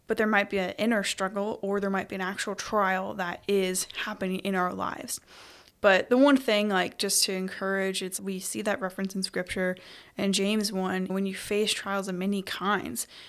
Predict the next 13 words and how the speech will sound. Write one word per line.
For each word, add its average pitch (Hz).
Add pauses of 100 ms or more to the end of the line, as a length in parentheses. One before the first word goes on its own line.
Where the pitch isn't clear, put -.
(180)
And 214
James 233
even 208
gives 196
us 196
the -
encouragement 190
to 185
<laughs> -
count 233
it -
as 220
joy. 202